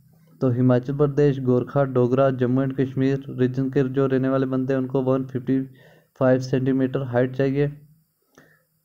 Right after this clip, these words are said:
और जो एसटी कैंडिडेट की फीमेल हैं उनको वन फिफ्टी फ़ोर सेंटीमीटर हाइट चाहिए। और जो वेट चाहिए corresponding to height for all post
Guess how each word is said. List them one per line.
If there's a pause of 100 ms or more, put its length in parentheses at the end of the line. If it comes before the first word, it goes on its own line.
(2250)
और
जो
एसटी
कैंडिडेट
की
फीमेल (460)
हैं (460)
उनको
वन
फिफ्टी
फ़ोर
सेंटीमीटर
हाइट
चाहिए। (1300)
और
जो
वेट
चाहिए (300)
corresponding
to
height (480)
for
all
post